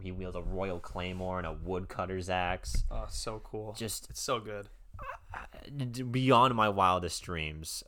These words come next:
Speaker 1: of what, whatever could be done. And now, just the fact that time travel exists in that game makes me think, like, what are they gonna do for Breath of the Wild two, you know?
Speaker 2: Yeah.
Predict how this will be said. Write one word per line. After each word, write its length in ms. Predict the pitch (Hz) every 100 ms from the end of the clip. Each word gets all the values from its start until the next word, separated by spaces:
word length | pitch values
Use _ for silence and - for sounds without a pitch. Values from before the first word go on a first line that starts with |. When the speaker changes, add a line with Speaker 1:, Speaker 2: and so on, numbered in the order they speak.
| -
Speaker 1:
of 120 | 85
what, 240 | 85 - -
whatever 280 | 98 90 87
could 160 | 95
be 120 | 85 80
done. 440 | 87 80 78 80 -
And 320 | 92 87 87 - - - - _ -
now, 540 | 104 113 117 104 107 - - - -
just 160 | 113 120
the 60 |
fact 180 | 117 123
that 100 | 120
time 220 | - 117
travel 280 | 113 113 117
exists 440 | 104 95 113 - -
in 160 | 107 110
that 240 | 104 120
game 260 | 131 131 131
makes 240 | 120 117
me 80 | 127
think, 220 | 135 123
like, 180 | - -
what 80 | -
are 60 |
they 80 | -
gonna 180 | 151 143
do 240 | 131 143
for 300 | 139 - 131 - - - - -
Breath 180 | - -
of 60 |
the 60 | -
Wild 220 | 143 131 -
two, 300 | 156 156 123
you 140 | 104
know? 240 | 107 113 123
Speaker 2:
Yeah. 180 | 120